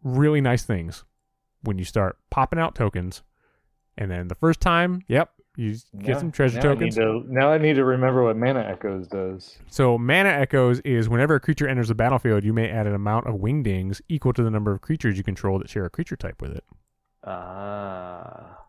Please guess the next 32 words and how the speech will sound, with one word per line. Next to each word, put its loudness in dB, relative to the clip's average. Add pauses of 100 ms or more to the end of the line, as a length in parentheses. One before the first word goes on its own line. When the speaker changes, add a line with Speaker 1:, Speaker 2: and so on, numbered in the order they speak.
Speaker 1:
Um, -6 (760)
I 0
have 4
just 2
murdered 4
people -2
with -4
Rose -2
Room -4
Treasurer, -8 (480)
and 0
I 2
was 2
not, 4
Speaker 2:
Yeah. 0
Speaker 1:
I 6
was 6
not 4
expecting -2
that. -6
I'm 2
like, 0 (160)
"Oh, 6 (300)
I 2
can 2
just 2
make 4
treasure 4
token, 0
treasure 4
token. 2 (100)
Oh. 4